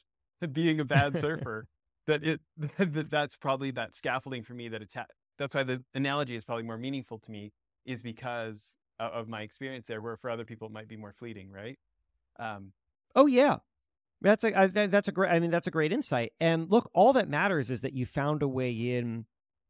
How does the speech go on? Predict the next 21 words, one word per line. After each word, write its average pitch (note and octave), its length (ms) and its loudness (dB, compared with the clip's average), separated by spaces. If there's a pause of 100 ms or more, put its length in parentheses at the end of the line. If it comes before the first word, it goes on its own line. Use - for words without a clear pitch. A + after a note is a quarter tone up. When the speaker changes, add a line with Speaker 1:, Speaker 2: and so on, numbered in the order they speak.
Speaker 2:
to C#3+ 260 4
a B2+ 200 4
organizing C3 680 2
principle A2+ 420 -6
that - 100 -12
you A2+ 140 -4
find G2+ 320 -6
helpful. - 460 -10 (260)
And A#2 360 -4 (100)
that, D#3+ 160 -2
that's F#3+ 240 2
ultimately D3+ 400 -2
what A#2+ 180 -4
I, D#3+ 80 2
you D#3 140 2
know, A#2 80 0
I B2+ 40 -4
mean, E3 120 -4
look, B2+ 160 -4
if A#2 100 -12
you, C#3+ 200 2